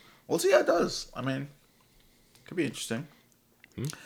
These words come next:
Speaker 1: I saw they took another, they took another trip out to Lancaster to, uh, Lancaster.
Speaker 2: Oh, I didn't see that.
Speaker 1: Yeah, they were out there wheeling with Squirrel and fucking, you know, with the Amish.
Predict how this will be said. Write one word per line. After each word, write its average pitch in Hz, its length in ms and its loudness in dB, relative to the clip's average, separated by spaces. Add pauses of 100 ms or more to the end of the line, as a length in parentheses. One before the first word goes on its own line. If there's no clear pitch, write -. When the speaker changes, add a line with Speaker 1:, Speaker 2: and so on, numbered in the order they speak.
Speaker 1:
I 113 60 -2
saw 147 160 8
they 139 140 10
took 135 240 4
another, 131 340 6
they 117 140 -4
took 123 160 2
another 120 240 2
trip 113 240 0
out 113 220 6
to 117 40 -2
Lancaster 110 640 0
to, 101 160 0
uh, 95 340 0 (580)
Lancaster. - 520 0 (440)
Speaker 2:
Oh, 78 60 -8
I 78 100 -2
didn't 85 160 0
see 71 100 -4
that. 76 180 -4 (160)
Speaker 1:
Yeah, 113 300 4
they 110 120 0
were 110 140 4
out 113 120 4
there 117 120 4
wheeling 113 340 0
with 107 100 -2
Squirrel 123 380 6
and 107 100 0
fucking, 104 580 -2 (240)
you 107 100 -6
know, 101 140 -6
with 110 80 -6
the - 80 0
Amish. 117 580 0